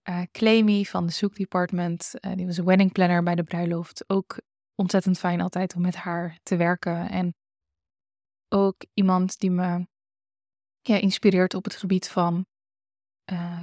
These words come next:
keuzes maken voor je eigen geluk. Zij emigreerde namelijk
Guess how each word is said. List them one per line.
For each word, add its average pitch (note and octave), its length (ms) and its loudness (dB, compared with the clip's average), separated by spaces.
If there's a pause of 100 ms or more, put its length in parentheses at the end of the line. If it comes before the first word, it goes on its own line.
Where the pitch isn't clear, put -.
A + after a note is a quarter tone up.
keuzes G#3 400 2
maken F3+ 380 2
voor F3 200 0
je F3 80 2
eigen E3+ 340 0
geluk. F3+ 480 -2
Zij F#3 240 -4
emigreerde F3+ 600 2
namelijk F3 380 -4